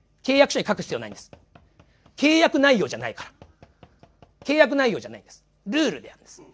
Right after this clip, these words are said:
うん。だから、重説で説明してやるというので十分なんです。で、やるときに、これ、ちゃんと証書が出るじゃないですか。ね、連帯保証になってもらってますと。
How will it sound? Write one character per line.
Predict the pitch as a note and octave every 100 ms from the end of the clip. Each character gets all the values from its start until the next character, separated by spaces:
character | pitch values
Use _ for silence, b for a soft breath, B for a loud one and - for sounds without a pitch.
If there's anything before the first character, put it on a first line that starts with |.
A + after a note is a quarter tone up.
| _
う | -
ん。 | C#3
だ | C3+ G#3+
か |
ら、 | A3 F3+
重 | C3+ C4+
説 | C#4 B3
で | C#4+
説 | A3 C#4+
明 |
し | C4
て | G#3+
や | F#3
る | C#4
と | C#4
い | G3+
う | G3
の | E3+
で | C3
十 | C3+ F#3+
分 | F3+
な |
ん | A2+
で |
す。 | - _ _ _ _ -
で、 | B3
や | C4
る | C#4+
と | D4+
き | C#4
に、 | D4 A#3+ D#3 _ _
こ | -
れ、 | E3+ D#3+ -
ち | G3
ゃ | F#3+
ん |
と | F3+
証 | F#3 B3 C#4
書 | C#4
が |
出 | B3+
る | B3
じ | F3+
ゃ |
な |
い | A#2
で |
す |
か。 | - - _ _ _ -
ね、 | C#3
連 | D#3+
帯 | E3+ F3
保 | E3
証 | F3
に |
な | E3+
っ | E3+
て | D#3
も |
ら | D#3
っ |
て | D#3
ま | D#3+
す | D#3+
と。 | G2+